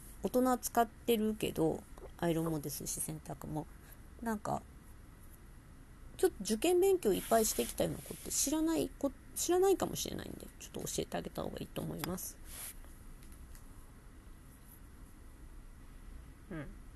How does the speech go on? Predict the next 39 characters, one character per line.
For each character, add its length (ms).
交 200
通 220
の 120
こ 140
と、 220
五 100
番 200
目、 120
交 220
通 260
の 100
こ 120
と。 160
こ 100
れ 60
は 120
鉄 300
道 160
オ 60
タ 120
ク 140
の 100
子 160
に 100
は 100
全 360
く 180
不 180
要 200
な 140
ん 100
で 60
す 200
が、 240
あ 140
の 500
ー、 160
道、 0
本 160